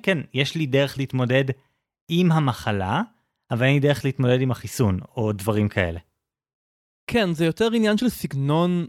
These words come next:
Speaker 2: ודגש. זה נכון שהעובדה היא שהמחלה יותר מסוכנת מהחיסון, אבל השאלה היא אם אתה עכשיו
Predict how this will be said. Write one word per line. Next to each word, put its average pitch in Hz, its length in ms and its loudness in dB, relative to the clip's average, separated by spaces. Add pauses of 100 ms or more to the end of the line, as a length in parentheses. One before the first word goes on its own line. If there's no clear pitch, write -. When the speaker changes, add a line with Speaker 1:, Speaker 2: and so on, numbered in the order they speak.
Speaker 2:
ודגש. 131 1040 -2 (400)
זה 131 100 -2
נכון 190 260 2
שהעובדה 147 480 0
היא 160 200 2
שהמחלה 147 380 0
יותר 156 180 0
מסוכנת 165 280 -2
מהחיסון, 254 640 -2
אבל 156 200 0
השאלה 180 240 2
היא 185 120 2
אם 175 40 2
אתה 165 160 0
עכשיו 160 320 0